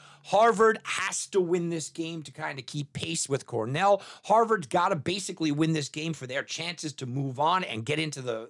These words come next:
the four. It's been a rough year for Harvard, but they get a home game against Princeton. The lines makers see it as a bucket game in favor of, of Princeton.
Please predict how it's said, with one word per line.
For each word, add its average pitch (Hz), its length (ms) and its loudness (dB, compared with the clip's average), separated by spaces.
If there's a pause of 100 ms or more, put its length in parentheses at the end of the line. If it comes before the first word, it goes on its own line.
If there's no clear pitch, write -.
the 117 120 -12
four. 190 400 6 (260)
It's 139 200 -4
been 151 160 2
a 123 100 4
rough 175 340 4
year 165 160 4
for 143 160 0
Harvard, 180 340 2
but 147 140 -4
they 131 80 -4
get 120 160 -4
a - 40 2
home 202 340 4
game 185 220 -2
against 127 340 -10 (200)
Princeton. 196 480 2 (360)
The 120 100 2
lines 175 320 2
makers 190 300 2
see 190 260 0
it 196 100 2
as 147 200 -2
a 107 60 4
bucket 190 520 0
game 180 300 2
in 143 60 0
favor 165 360 0
of, 147 180 4
of 139 180 0
Princeton. 180 480 2